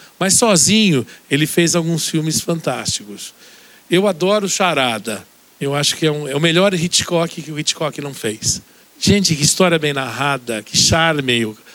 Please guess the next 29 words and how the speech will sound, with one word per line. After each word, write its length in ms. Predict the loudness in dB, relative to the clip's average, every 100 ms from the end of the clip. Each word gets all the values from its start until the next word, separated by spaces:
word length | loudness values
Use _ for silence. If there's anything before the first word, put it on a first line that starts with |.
| -12
Audrey 320 | -4 0 2 2
Hepburn 460 | 0 -2 -6 -6
e, 160 | -8 -10 -16 -14 -10
e 140 | -6
Cary 280 | -4 -2 -2
Grant. 420 | 0 0 -2 -4 _ _ -20 -20 -6
E 60 | 0
eu 100 | 2
adoro 440 | 4 4 4 4
um 40 | 4
outro 260 | 2 0
filme 320 | -2 -2 -2
dele 340 | 2 2 2 -4 -8
com 140 | -6
a 40 | -4
Audrey 320 | -2 -2 -2
Hepburn, 540 | -2 -4 -4 -6 -6 -14 -20 _ _ -20
que 260 | -10 -6 -4
é 440 | -4 -8 -10 -14 _ _ _ _
Um 60 | -12
Caminho 300 | -8 -6 -4
pra 160 | -4 -4
Dois, 580 | -4 -2 0 0 -2 -10 _ -20 _ -2
Two 120 | -2
for 220 | 0 -2
the 120 | -2
Road, 560 | -2 -2 -4 -4 -8 -8 -18 -20 _ _ -20 _ -20
que 200 | -10 -8
não, 300 | -6 -6